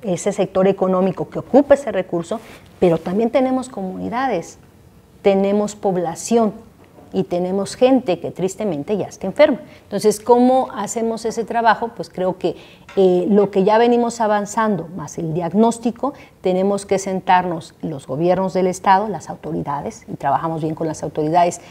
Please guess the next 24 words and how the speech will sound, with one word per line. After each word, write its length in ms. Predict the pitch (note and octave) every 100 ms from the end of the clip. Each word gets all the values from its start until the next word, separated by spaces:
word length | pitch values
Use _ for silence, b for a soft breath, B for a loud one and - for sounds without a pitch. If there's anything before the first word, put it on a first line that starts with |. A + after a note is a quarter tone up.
| B -
desde 420 | F3 E3+ E3 D#3 E3
los 140 | E3
presidentes 480 | F3 E3+ F3 E3+ E3+
municipales, 680 | E3 D#3+ F#3 - G3 F#3+
presidentas, 1000 | - E3 - D#3 G3 G3 G3 F#3 F3 - - -
eh, 100 | E3+ D#3
los 140 | D3+
gobiernos 400 | E3 F3 F3 E3
estatales 540 | E3 D#3 D3 E3+ E3 -
y 60 |
sus 280 | E3 F3 -
instituciones, 720 | F3 - D3+ G#3+ G#3 G3 F#3+
las 100 | -
secretarías 540 | - - D3+ D3+ E3+ E3
de 80 | D#3+
medio 240 | E3+ F3
ambiente, 520 | F3 G#3+ G#3 G#3 B B B _
y 140 | A3 G#3
nosotros, 500 | F#3+ - A#3 G#3 G3+
la 120 | E3
federación, 560 | E3+ E3+ D#3 - F#3+
con 180 | F3+ D#3
nuestros 280 | D3+ - -
sectorizados, 760 | D#3+ - F3+ F#3 A3+ G#3 A3+